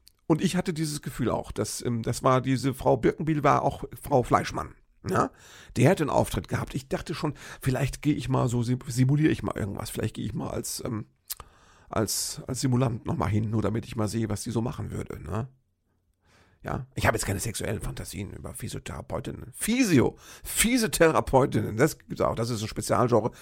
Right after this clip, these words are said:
Physiotherapeutinnen. Also eine ganz neue Welt tut sich da für mich auf und ihr könnt daran teilhaben. Ihr werdet alles erfahren. Ich, ich erzähle euch das alles, wie es ist beim Physio.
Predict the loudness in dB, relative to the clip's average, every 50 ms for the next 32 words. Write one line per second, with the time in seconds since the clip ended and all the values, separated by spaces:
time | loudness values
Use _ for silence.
0 | -20 -20 -10 -4 -2 0 0 -2 -2 -4 -8 -8 -8 -8 -8 -8 -8 -8 -8 -8
1 | -10 -12 -14 -14 -14 _ -20 -20 -20 -18 -16 -16 -16 -4 2 4 6 6 6 6
2 | 4 4 4 2 2 4 4 4 4 4 2 0 -2 -2 -2 -4 -6 -6 -4 -4
3 | -4 -4 -2 -4 -4 -4 -4 -4 -2 -2 -4 -4 -4 -2 -2 -2 -2 2 4 4
4 | 4 4 2 -2 -4 -4 -4 _ -2 -2 -2 -2 -6 -8 -8 -6 -4 -2 -2 -2
5 | -2 -2 -4 -6 -4 -2 0 2 2 2 0 0 -2 -4 -6 -4 -6 -8 -10 -10
6 | -8 -8 -6 -6 -6 -8 -10 -12 -14 -16 -20 -20 -18 -18 -18 -10 -8 -4 -4 -4
7 | -2 -2 0 -2 -2 -2 -4 -8 -8 -8 -8 -8 -8 -8 -8 -8 -6 -6 -6 -8
8 | -8 -12 -18 -14 -10 -6 -6 -6 -4 -2 -2 0 0 0 -2 -2 -4 -6 -8 -8
9 | -8 -6 -6 -4 -4 -4 -2 -2 -2